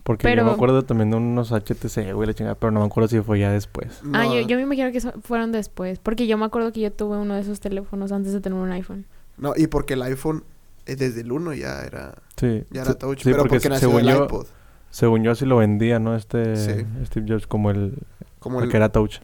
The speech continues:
Speaker 3: el iPhone,
Speaker 1: Sí,
Speaker 3: el
Speaker 1: porque me
Speaker 3: iPod.
Speaker 1: acuerdo que decía que en la presentación decía como que le qui-, era un tel-, celular, güey, y luego en la presentación se le quitaban los botones y
Speaker 3: Y era la
Speaker 1: aparecía y
Speaker 3: pura
Speaker 1: decía que era
Speaker 3: pantalla.
Speaker 1: touch.
Speaker 3: Ujú.
Speaker 2: A mí lo que me causa mucho como conflicto de que,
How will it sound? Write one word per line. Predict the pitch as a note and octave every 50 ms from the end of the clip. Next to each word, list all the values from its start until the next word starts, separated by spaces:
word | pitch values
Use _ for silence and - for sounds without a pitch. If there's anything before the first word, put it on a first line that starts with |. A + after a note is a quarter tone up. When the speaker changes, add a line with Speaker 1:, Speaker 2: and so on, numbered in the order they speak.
| -
Speaker 3:
el | A#2+ A#2+ A#2+
iPhone, | A2 G#2+ G#2+
Speaker 1:
Sí, | -
Speaker 3:
el | -
Speaker 1:
porque | - - A2+
me | A#2+
Speaker 3:
iPod. | A#2+ A#2 A#2
Speaker 1:
acuerdo | A2+ A2+ A2+ A2+ -
que | B2+
decía | A#2+ A2 G2+ - A2 A2 G#2
que | - A2+ A2 G2+ G2 - - - - - - - - -
en | A#2+ A2 G#2+
la | G#2 G2+
presentación | - A2+ G#2+ G#2 A2+ G2 G#2 G#2
decía | G#2+ G2+ A2 G#2+ -
como | A2+ G#2 G2+
que | A2+
le | F#2+ G2+ -
qui-, | - - - - -
era | - A2 A2 G#2+ A2 A#2 A#2
un | A2+ A2+ A2+ A2+ A2+ A2+ A2+ -
tel-, | - B2 A#2+ A#2
celular, | A#2+ A#2 A2 A2 A2 A2+ A#2+
güey, | C3 C#3 C#3+ -
y | -
luego | G#2 G2+ G2 G2+ G#2
en | G2+ G#2+ G#2+
la | G#2
presentación | - A2 G2+ G#2 - A#2 G2 G#2
se | A2+
le | G#2+ G#2 -
quitaban | - G#2+ - G#2+ G2+ G#2
los | A2 A2+
botones | A2 A2 - A2+ A#2 B2 C3 - - - - - - - - - - - - -
y | - -
Speaker 3:
Y |
era | - C3+ G#2 G2+
la | -
Speaker 1:
aparecía | G2+ G2
y |
Speaker 3:
pura | G2 G2+
Speaker 1:
decía | G2+ G2 - G#2+ G2
que | G#2 G#2
era | G2 G2+
Speaker 3:
pantalla. | - - G2+ F#2+ - - - -
Speaker 1:
touch. | - D3+
Speaker 3:
Ujú. | C3 C#3+ B2+ D3 - - - -
Speaker 2:
A | A#3+ B3+
mí | B3+ B3
lo | A#3+ A#3+ A#3
que | - D#4
me | D#4+ D#4 D4 C#4 A#3
causa | - A3+ G#3+ A3 A3 A3+
mucho | A#3+ B3 A#3+ A#3 - C4+ C4+ C4 B3+ A3+
como | A#3+ A#3 A#3 A3+ G#3+
conflicto | - A3 G#3+ G3+ - A3 G#3 - - - A3 A3 G#3+
de | G#3+ G3+ G#3 G3+
que, | G#3 - G3+ G3 F#3+ F#3+